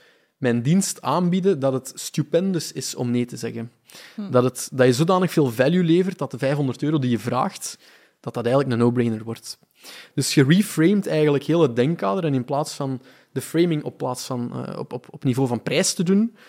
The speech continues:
Speaker 1: ga je een heel nieuw, eh, value offering aanbieden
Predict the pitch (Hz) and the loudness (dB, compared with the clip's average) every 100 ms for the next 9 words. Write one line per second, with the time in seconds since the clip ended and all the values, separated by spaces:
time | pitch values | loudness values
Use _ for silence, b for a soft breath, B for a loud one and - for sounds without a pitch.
0 | b b - 127 135 127 113 151 170 147 | b b 0 2 2 -2 0 2 4 4
1 | 170 156 127 - - 160 139 - - - | 2 0 -4 -16 -20 -18 -16 -18 -20 -20
2 | - 107 139 160 160 160 151 165 151 - | -16 -2 2 2 2 0 0 0 0 0
3 | 135 151 143 156 170 | 0 0 0 0 0